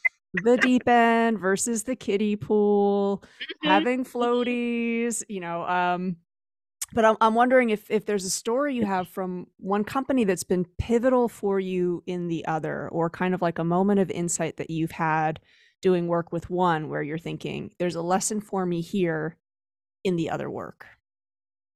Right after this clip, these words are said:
Speaker 2: So Live, Love, Swim was my baby. This is my baby because this was my first, like, when I say first company, at the age of fifteen. So I've been swimming.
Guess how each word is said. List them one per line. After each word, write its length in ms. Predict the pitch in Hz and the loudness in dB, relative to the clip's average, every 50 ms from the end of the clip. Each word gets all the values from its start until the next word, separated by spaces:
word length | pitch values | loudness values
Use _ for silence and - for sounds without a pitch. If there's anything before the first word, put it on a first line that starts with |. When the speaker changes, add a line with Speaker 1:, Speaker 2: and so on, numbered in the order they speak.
| _ _ | _ _
Speaker 2:
So 600 | - - - 233 214 208 202 196 190 185 175 - - | -12 -2 0 4 6 6 6 6 6 4 2 -2 -8
Live, 300 | 175 180 196 240 330 370 | -6 2 2 4 4 4
Love, 180 | 415 415 392 403 | 0 -2 -4 -4
Swim 200 | - 269 285 285 | -4 -6 -4 -4
was 160 | 240 202 185 180 | -2 -2 -4 -4
my 160 | 190 151 151 | -4 -4 -4
baby. 680 | 135 120 - 175 165 170 175 170 127 131 127 120 123 127 | -4 -2 0 0 2 2 0 -2 -4 -8 -10 -12 -12 -6
This 240 | 151 190 269 466 - | 0 2 2 2 2
is 140 | 392 349 269 | -2 -2 0
my 160 | 277 233 214 | 0 0 2
baby 580 | 202 208 214 220 202 156 139 120 120 127 123 _ _ - 151 | 2 2 2 0 0 -4 -6 -8 -10 -12 -14 _ _ -10 -2
because 440 | 160 175 170 - 208 180 170 165 170 | -2 -2 0 2 2 2 2 2 0
this 140 | 208 220 | -2 -2
was 140 | 220 226 196 | -2 -2 -2
my 220 | 190 180 165 170 - - _ _ - | 0 0 0 0 -2 -6 _ _ 2
first, 460 | 196 202 208 196 190 190 - - _ _ _ _ _ _ - | 2 4 4 2 -2 -4 -12 -20 _ _ _ _ _ _ -2
like, 320 | - 165 175 170 - - _ _ _ _ _ | 0 2 2 2 -2 -8 _ _ _ _ _
when 180 | - 151 160 170 | -6 -4 0 2
I 140 | 175 180 185 | 2 2 2
say 300 | 185 180 156 156 156 156 _ _ _ - - | 0 -2 -2 -2 -4 -6 _ _ _ 0 2
first 420 | 185 180 185 202 220 214 - _ _ - - _ - | 4 4 4 4 2 -4 -10 _ _ -20 -20 _ -10
company, 640 | - 214 202 208 214 220 220 220 220 220 226 220 - - - - - - - - | -2 0 0 0 0 -2 -2 -2 -2 -4 -4 -6 -10 -16 -20 -20 -20 -12 -2 0
at 160 | 180 202 196 | 0 2 4
the 60 | 196 175 | 4 4
age 200 | 185 185 180 185 | 4 2 0 -4
of 80 | 170 | -8
fifteen. 600 | 170 175 180 175 - 185 165 147 123 113 127 - _ _ _ _ _ _ _ _ _ _ _ _ _ _ _ - - | -8 -10 -10 -10 -6 -6 -4 -4 -4 -8 -12 -18 _ _ _ _ _ _ _ _ _ _ _ _ _ _ _ -10 -2
So 580 | - 208 196 185 175 170 170 165 165 165 165 - _ _ _ _ _ _ _ _ _ _ _ _ _ - | 2 2 4 4 4 4 4 2 0 0 -4 -10 _ _ _ _ _ _ _ _ _ _ _ _ _ 0
I've 360 | 175 196 226 269 339 269 220 | 2 4 4 4 2 0 -2
been 240 | 226 220 220 220 214 | -2 0 0 0 -2
swimming. 760 | 220 - - 190 190 196 202 202 190 185 185 185 185 185 185 | -4 -8 -8 -6 -4 -4 -2 -2 -2 -2 0 -2 -2 -4 -4